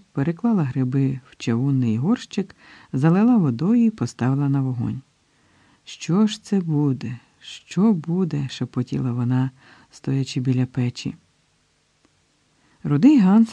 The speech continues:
чатував біля дверей, не відводячи від неї автомата, і весь час посміхався, майже реготав.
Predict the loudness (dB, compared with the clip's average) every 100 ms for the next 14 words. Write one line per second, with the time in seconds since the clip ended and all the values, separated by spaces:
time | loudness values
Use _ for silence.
0 | -6 -2 -2 2 2 2 2 2 2 2
1 | 2 2 0 -2 _ 0 0 0 0 0
2 | 0 -2 -2 0 2 2 0 -4 -2 0
3 | 0 0 -2 -6 -6 _ _ -4 -2 0
4 | -2 -4 -6 -6 -6 -10 -2 -2 -2 -4
5 | -4 -6 -10 -12 _ -20 _ 0 2 2
6 | 2 0 -2 -2 0 0 -4 -6 -8